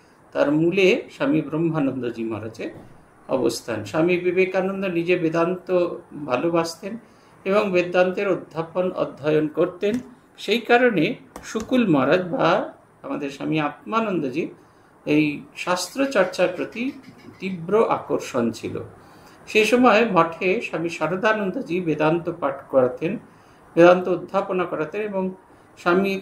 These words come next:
তার কাছে আত্মানন্দের, আহ, আত্মানন্দজি স্বামী শারদানন্দজির কাছে শাস্ত্রাধা-, শাস্ত্রাধ্যয়নের সুযোগ পেয়েও তিনি নিজেকে একেবারে ধন্য মনে করেছিলেন। তিনি একেবারে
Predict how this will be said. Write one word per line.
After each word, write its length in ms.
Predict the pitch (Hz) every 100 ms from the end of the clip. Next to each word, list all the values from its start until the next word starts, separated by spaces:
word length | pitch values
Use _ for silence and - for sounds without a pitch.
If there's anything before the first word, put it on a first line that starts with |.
| -
তার 200 | 180 180
কাছে 460 | 214 208 220 220 -
আত্মানন্দের, 840 | 170 - 185 202 214 220 226 226
আহ, 640 | 226 - - - 180 165
আত্মানন্দজি 960 | 165 - 196 214 214 220 214 - 202 233 - - _ _
স্বামী 240 | - 277
শারদানন্দজির 840 | 294 165 165 180 196 208 202 214 214
কাছে 320 | 202 196 196
শাস্ত্রাধা-, 800 | 196 160 156 - 170 170 175 -
শাস্ত্রাধ্যয়নের 800 | - 160 156 190 175 180 180 185
সুযোগ 380 | 175 - 156 185 185
পেয়েও 280 | 226 190 160 - - _ - - - -
তিনি 240 | - 208 220
নিজেকে 720 | 202 190 247 247 202 262 262
একেবারে 380 | 170 - 180 214
ধন্য 340 | 143 156 175
মনে 280 | 220 180 151
করেছিলেন। 460 | 143 131 139 139 151
তিনি 220 | 185 190
একেবারে 360 | 185 180 196